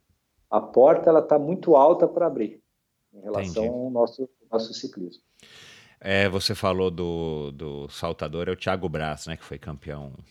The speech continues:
Speaker 2: olímpico aqui
Speaker 1: Isso.
Speaker 2: no Rio. Também era
Speaker 1: É.
Speaker 2: desconhecido, enfim, eu também não,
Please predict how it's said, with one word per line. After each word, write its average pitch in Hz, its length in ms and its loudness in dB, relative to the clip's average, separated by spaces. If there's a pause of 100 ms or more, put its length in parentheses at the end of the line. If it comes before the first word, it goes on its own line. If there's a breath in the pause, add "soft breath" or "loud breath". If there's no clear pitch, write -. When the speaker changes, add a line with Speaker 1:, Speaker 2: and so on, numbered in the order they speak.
(200)
Speaker 2:
olímpico 80 520 -6
aqui 104 140 4
Speaker 1:
Isso. 82 100 -6
Speaker 2:
no 82 140 -6
Rio. 76 320 -12 (240)
Também 90 340 -2
era 90 120 0
Speaker 1:
É. - 20 -6
Speaker 2:
desconhecido, 80 960 -2
enfim, 80 240 -12
eu 71 60 -14
também 78 220 -12
não, 73 380 -12